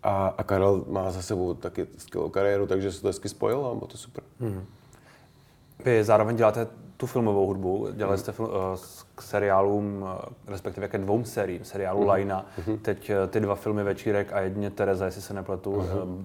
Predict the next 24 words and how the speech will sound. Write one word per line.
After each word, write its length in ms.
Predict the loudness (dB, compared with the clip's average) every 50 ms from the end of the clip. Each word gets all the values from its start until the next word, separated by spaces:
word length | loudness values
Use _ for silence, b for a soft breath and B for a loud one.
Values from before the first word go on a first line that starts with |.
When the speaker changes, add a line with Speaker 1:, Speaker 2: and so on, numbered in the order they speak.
| -10 -6
Speaker 2:
baví 320 | -2 0 0 0 0 0
vás 460 | 2 2 2 2 0 -2 -12 -18 -20 -20 -20 -20 -20 -20 -18 _
tahle 200 | -6 -2 -2 0
ta 60 | -2
filmová 380 | -2 -2 -2 -2 0 2 2 2
hudba? 340 | 2 0 -4 -6 -6 -8 -8 -10 b b b b b b b b b b b _ -2
Speaker 1:
Baví 380 | 0 2 4 6 6 8 8 8
mě 140 | 8 8 6
hodně, 480 | 6 4 4 6 6 6 6 6 4 2 -2 -6 -8
ale, 800 | -4 -2 2 2 4 4 4 6 6 6 6 8 6 6 4 2 -2 -10 -20 -20 -20 -20 -20 -20 -6 0
mm, 360 | 2 2 4 4 4 2 2 0 B B B B B B B B
furt 400 | -16 -14 -12 2 4 4 4 4 0 -8 -14 -14
si 220 | -10 -4 2 4
myslím, 320 | 4 4 4 4 4 6
že 80 | 6 8
mi 100 | 6 6
chybí, 760 | 4 4 2 2 4 4 4 4 6 6 6 6 6 4 2 -2 -10 -20 -20 -20 -20 -20 -6 0
eh, 40 | 2 4 6 6 6 4 2 -2 0 2 4 4 4 4 4 4 4
na 100 | 4 2
té 180 | 4 2 2
práci 760 | 4 6 8 8 10 10 8 6 4 4 6 8 8 8 8 6 2 B B B B B B B B B B 2
nějak 220 | 4 4 4 4
jako 180 | 0 2 2 2
progres. 680 | 4 4 2 4 4 0 -2 -2 -10 -14 -14 -16 -18 -20